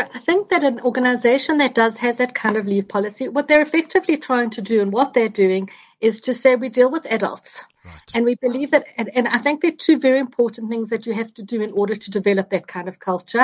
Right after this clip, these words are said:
Speaker 1: And maybe it's not possible for all organizations to do, but it is something that I think many organizations could aspire to.
Speaker 2: Right.
Speaker 1: What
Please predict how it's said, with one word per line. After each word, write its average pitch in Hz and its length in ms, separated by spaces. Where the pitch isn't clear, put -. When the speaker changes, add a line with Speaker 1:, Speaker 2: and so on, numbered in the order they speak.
Speaker 1:
And 214 180
maybe 214 260
it's 233 140
not 220 220
possible 208 360
for 202 180
all 202 220
organizations 190 840
to 202 120
do, 240 220
but 233 120
it 233 120
is 320 120
something 226 320
that 202 100
I 196 60
think 196 220
many 196 200
organizations 190 760
could 185 160
aspire 175 460
to. - 160
Speaker 2:
Right. - 360
Speaker 1:
What 240 140